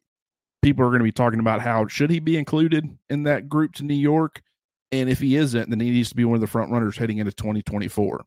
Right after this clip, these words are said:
So there's a lot for him to play for. He's handled adversity well. Um, you know, he's believed in himself. He's got the right people that's believed in him all year, and he trusts that. So, uh, we'll see how that ends up playing out. But, uh, Jimmy, I appreciate you hopping on here with me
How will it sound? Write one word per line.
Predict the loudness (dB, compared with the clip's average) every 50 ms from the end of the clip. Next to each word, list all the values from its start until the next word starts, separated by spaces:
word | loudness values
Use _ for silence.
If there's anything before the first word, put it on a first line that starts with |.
| _ -6
So | -2 2 4
there's | 4 4 4 4
a | 2
lot | 2 4 2 2 0 0
for | 0 -2
him | 0 0
to | -2 -4
play | -2 0 0 0 0
for. | 0 2 4 6 6 6 6 4 0 _ _ _ _ _ _ _ _ _
He's | -2 0 0
handled | 0 0 2 2 2 2 0
adversity | -2 0 0 0 0 0 -2 -2 -2 0 0
well. | 2 2 2 2 2 0 0 -2 -4 -10 _ _ _
Um, | -8 -6 -4 -4 -4 -4 -6 -8 -10 -14 _ _ _ _ _ _ _ _ _ _
you | 0
know, | 2 2
he's | 2 0
believed | 0 0 2 4 4 4 2 2
in | -2 -2
himself. | -4 -4 -2 0 2 4 4 2 2 0
He's | -4 -6
got | -6 -6 -4
the | -2
right | -2 -2 -2 -2 -2
people | -2 -4 -2 -2 -2 -2
that's | -2 -2 -4
believed | -2 0 2 2 2 2
in | 2 0
him | 0 0 -2 -4 -4
all | -2 0 2 2
year, | 2 2 0 0 0 0 0
and | -2 -2
he | -2 -4
trusts | -2 -2 -2 -2 -2 -4
that. | -6 -8 -8 -8 -10
So, | -4 0 0 0 0 -2 -6 _ _ _ _ _ _ _ _ _ _ _ _ _ _ _ _ _ 0
uh, | 2 4 4 4 2
we'll | 2 0 -2
see | -2 -2 0 2 2 0 0 -4 -12 _ _
how | 0 2 2
that | 2 2 0
ends | -2 -2 -2 -4
up | -6 -6 -4
playing | -2 -2 0 0 0
out. | 0 -2 -2 -6 -10 _ _ _ _ _ _ _ _ _ _ _ -20 -20 _ -4 2
But, | 2 2 2 2 -2 0
uh, | 0 2 2
Jimmy, | 2 2 2 2 2 2
I | 2
appreciate | 2 2 0 0 2 2 0 0 2
you | 2 0 2
hopping | 2 0 0 -2 -2 -2
on | -2 0
here | 0 0
with | 0 -2
me | -4